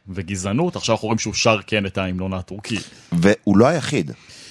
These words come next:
Speaker 1: כן, תשמע, אחד הסיפורים הבאמת מרתקים של השנים האחרונות, זה מה שקורה בנבחרת שווייץ, שהיא באמת, אה, אחת הנבחרות היותר, אה, מגוונות מבחינה אתנית, אה, בעולם.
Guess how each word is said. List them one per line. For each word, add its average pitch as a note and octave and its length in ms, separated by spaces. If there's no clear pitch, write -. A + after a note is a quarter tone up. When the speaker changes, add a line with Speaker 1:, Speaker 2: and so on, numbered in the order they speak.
Speaker 1:
כן, C3+ 220
תשמע, B2 320
אחד A#2+ 180
הסיפורים B2+ 460
הבאמת A2 500
מרתקים C3+ 500
של A2+ 200
השנים G2 380
האחרונות, G#2+ 720
זה G#2 200
מה A#2+ 120
שקורה A#2 260
בנבחרת G#2 480
שווייץ, A2 460
שהיא F#2+ 720
באמת, F#2+ 360
אה, A2 60
אחת F#2+ 220
הנבחרות G#2 320
היותר, G#2+ 360
אה, G2+ 220
מגוונות G#2 540
מבחינה G2+ 440
אתנית, A2 380
אה, F#2+ 260
בעולם. F#2+ 540